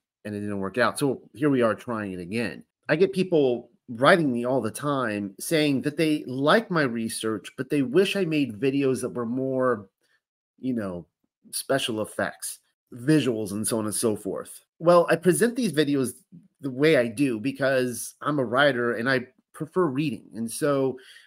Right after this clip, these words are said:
uh, I love the experience of writing, just being alone in a room and letting my thoughts flow out onto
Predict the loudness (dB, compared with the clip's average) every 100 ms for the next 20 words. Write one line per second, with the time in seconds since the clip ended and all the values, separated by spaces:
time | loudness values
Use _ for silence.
0 | _ -12 -12 -14 -6 -4 6 6 6 2
1 | 0 -2 -4 -2 -2 -4 -6 -4 -4 -6
2 | -12 -12 -6 -4 0 0 0 -2 -4 -6
3 | -6 -6 -4 -2 -4 -4 -8 -6 -8 -12
4 | -4 -2 0 -2 -2 -2 -4 -4 -8 -6
5 | 0 2 2 0 -4